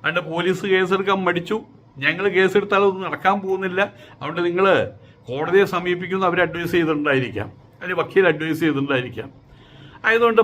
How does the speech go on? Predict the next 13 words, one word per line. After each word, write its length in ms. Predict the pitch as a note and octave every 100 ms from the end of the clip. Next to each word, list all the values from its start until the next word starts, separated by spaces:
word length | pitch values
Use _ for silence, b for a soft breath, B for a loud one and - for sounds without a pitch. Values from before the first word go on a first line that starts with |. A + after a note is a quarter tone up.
| G#3+
പരാതിക്കാരൻ 640 | F#3+ G3+ G3+ - F3 F3 F#3
കോടതിയെ 440 | D3+ C#3+ D3 D#3+ D3+ C3+
സമീപിച്ചു. 460 | A#2+ A2 - - - - _ _ _ _ _ _ _ _ - B B B B -
കോടതി 400 | F#3 G#3+ B3 C4 A#3+
നിർദ്ദേശപ്രകാരം 880 | G3+ G3 G#3+ G#3 - E3 E3 E3 G3 -
പോലീസ് 440 | D#3+ E3 D#3+ - G#3 B3 - -
കേസ് 280 | D3 D3 E3 E3
എടുക്കുകയും 460 | A#2 - C#3 C3 A2+
ചെയ്തു. 220 | - - - _ _ _ _ _ _ _ _ _ _ - _ _ _ _ _ _ _ - C#3
ഏതായാലും 500 | C#3+ F#3 F#3+ G3+ F#3 G2+ - - - - _ _ _ _ _ _ _ _ _ _ _ - G3+
ഒരു 100 | D4
കാര്യം 260 | A3+ F#3+ F#3
മനസ്സിലായി 440 | D#3+ A#2 C3 G2+